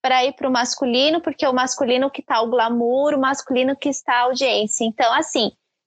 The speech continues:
que quem participe, isso não é só pro Palmeiras, porque eu sou apaixonada pelo Palmeiras, né? Isso é pra todos os clubes. Que olhem o futebol feminino com carinho, com amor.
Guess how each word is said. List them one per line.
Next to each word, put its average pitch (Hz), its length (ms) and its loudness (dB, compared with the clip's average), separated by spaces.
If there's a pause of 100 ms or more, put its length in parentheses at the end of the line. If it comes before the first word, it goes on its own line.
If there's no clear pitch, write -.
(120)
que - 100 -4
quem 339 320 0 (120)
participe, 302 640 0
isso 302 260 0
não 330 160 2
é 311 120 2
só 311 200 0
pro 294 240 -8
Palmeiras, 240 640 2
porque - 280 -4
eu 214 40 0
sou 214 440 0
apaixonada 214 560 0
pelo 220 120 0
Palmeiras, 214 440 0
né? 208 100 2
Isso 208 220 -2
é - 20 -2
pra 269 180 0
todos 294 380 0
os 320 160 0
clubes. 208 500 -2 (540)
Que 294 140 0 (120)
olhem 330 440 2
o 339 40 -2
futebol 247 520 0
feminino 247 600 0
com 294 220 -2
carinho, 285 480 0
com 311 140 -2
amor. 254 420 2